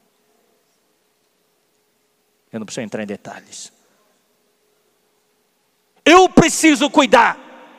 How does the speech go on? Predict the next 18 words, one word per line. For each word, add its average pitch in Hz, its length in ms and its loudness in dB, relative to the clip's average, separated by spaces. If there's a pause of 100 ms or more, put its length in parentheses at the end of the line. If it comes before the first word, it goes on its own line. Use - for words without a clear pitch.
(1160)
O 139 80 -12
ladrão 147 400 -2
também 143 220 -8
quer 147 120 -6
arrombar 127 300 -8
minha 127 280 -12
casa, - 540 -16 (760)
arrombar 135 340 -2
o 131 40 -6
meu 139 260 -4
casamento. 135 800 -8 (3000)
Ninguém 190 340 0
escapa. - 600 -10 (500)
Por 139 100 -12
isso 147 140 -10
tem 139 120 -10
que 123 120 -12
vigiar. - 1000 -10